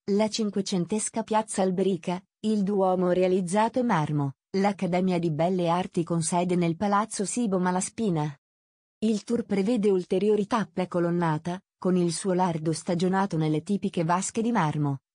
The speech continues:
a Pontremoli, dove il popolo di Lunigiana ha lasciato traccia del proprio passaggio già tremila anni prima di Cristo con i misteriosi menhir custoditi nel castello di Piagnaro,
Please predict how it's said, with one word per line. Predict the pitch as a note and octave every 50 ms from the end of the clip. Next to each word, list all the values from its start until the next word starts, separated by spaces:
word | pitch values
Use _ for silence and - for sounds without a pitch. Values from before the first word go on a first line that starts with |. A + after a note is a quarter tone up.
| -
a | F#3+ G3
Pontremoli, | - - G3+ G3+ G3 - A#3+ A#3+ A3 G3 E3 D#3+ D3+ C#3+ D3+ D3 C#3+ _ _ _
dove | - F#3 F3 G3 G3 F3+ F3+
il | E3+ E3 E3
popolo | G3 F#3 F#3 F#3 F#3 E3+ D#3+
di | D#3+ E3 E3+
Lunigiana | E3+ F3 F3+ F#3 F#3+ E3+ F3+ G#3+ G3+ G#3 A3 A3 G#3+
ha | G#3
lasciato | G#3 G#3 G3+ - - - B3+ A#3 A#3 - F#3
traccia | - F#3 F#3+ G#3 G#3 - - A3+
del | G3 F#3 F#3 F#3
proprio | - G3+ G#3+ G#3+ G#3 - A3 F#3
passaggio | - G3+ G3 - - - A3 A3+ A#3 G#3 F#3+ A3+ G3
già | E3 G3+ G#3 G3+
tremila | - F#3+ F#3 G3 G3 G3+ G#3+ A#3 A3
anni | A3 A3 G#3+ F#3 F3+ F3 E3
prima | - F3 F#3+ G#3 A3 G#3
di | F#3 F3
Cristo | - A3 G#3 G#3+ G3+ - - A#3
con | A3 - A3+ G#3
i | F#3+
misteriosi | F#3+ F#3 F3+ - - F#3+ E3+ F#3 F#3+ F#3+ F#3 F3+ G3
menhir | G3+ G3+ G3 G3+ G#3+ F#3+ -
custoditi | - A#3 - - - F3+ D#3+ D3+ F3 F3+ - - A3+
nel | A#3 A3 G#3 G3
castello | - G3+ F#3 - - - F#3 F3+ F#3+ G3+ G3+
di | G3 G#3 G3
Piagnaro, | - - G3 G3+ G3+ F#3+ E3+ D3 C#3+ D#3+ E3 F#3